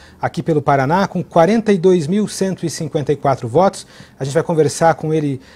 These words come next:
ah, sobre as bandeiras que ele vai levar à Assembleia, a trajetória política que levou até essa eleição. Pra entrevistá-lo, tem junto comigo a Kátia Brembati, que é repórter aqui da Editoria de Política Paranaense. Boa ta-, boa tarde, Kátia. Boa tarde, deputado. Primeiro, obrigado por aceitar nosso convite de vir até aqui.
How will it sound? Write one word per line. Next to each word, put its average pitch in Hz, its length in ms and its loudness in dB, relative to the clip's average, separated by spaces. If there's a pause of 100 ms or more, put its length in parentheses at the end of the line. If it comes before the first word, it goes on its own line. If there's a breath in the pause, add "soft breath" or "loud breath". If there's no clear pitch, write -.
(200 loud breath)
ah, 151 180 -4
sobre 247 220 -2
as 226 80 -2
bandeiras 214 420 4
que - 80 -2
ele 160 80 0
vai 156 140 4
levar 143 380 2
à - 20 -
Assembleia, 143 440 2
a - 40 4
trajetória 160 560 2
política 151 340 -6
que - 100 -10
levou 147 380 2 (260 loud breath)
até 135 340 0
essa - 140 -6
eleição. 165 460 0 (260 loud breath)
Pra 208 140 4
entrevistá-lo, 190 560 0
tem 180 160 -2
junto 165 240 -4
comigo 165 300 0
a 165 100 6
Kátia 160 380 0
Brembati, 143 560 0
que 151 120 -2
é 139 240 2 (280 loud breath)
repórter 147 560 2
aqui 139 140 -6
da 147 80 -2
Editoria 139 420 -2
de 123 60 -8
Política 139 340 -8
Paranaense. 143 580 -4
Boa 147 160 -4
ta-, 151 120 -8
boa 139 200 -4
tarde, 202 340 -2
Kátia. 208 360 -4
Boa 170 160 -2
tarde, 175 320 -2
deputado. 185 420 -4
Primeiro, 190 240 -6
obrigado 170 380 2
por 165 100 -2
aceitar 147 260 -6
nosso 143 160 -8
convite 139 300 -8
de 139 80 -10
vir 135 100 -6
até 127 160 -8
aqui. 185 280 -8